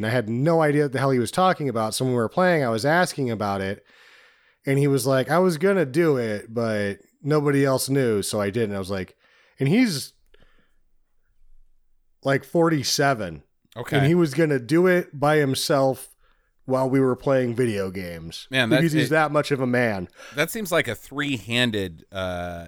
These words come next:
Speaker 2: like, you need at least three hands to slap the bag. I, I'm curious as to how he would pull that off.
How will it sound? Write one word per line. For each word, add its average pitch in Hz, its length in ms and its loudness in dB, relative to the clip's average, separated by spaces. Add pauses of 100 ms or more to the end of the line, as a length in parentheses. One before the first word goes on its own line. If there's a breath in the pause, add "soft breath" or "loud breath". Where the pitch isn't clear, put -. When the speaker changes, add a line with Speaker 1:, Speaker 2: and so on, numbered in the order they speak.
Speaker 2:
like, 87 340 -12
you 123 140 -4
need 143 180 0
at 107 80 -8
least 110 300 -12
three 110 220 -6
hands 98 360 -8
to 90 100 -20
slap 98 320 -6
the 90 80 -16
bag. 85 360 -8
I, 85 120 -12
I'm 85 180 -14
curious 95 400 -12
as 80 100 -20
to - 80 -20
how 92 200 -10
he 87 120 -12
would 78 200 -18 (100)
pull 95 220 -6
that 85 180 -10
off. 82 340 -12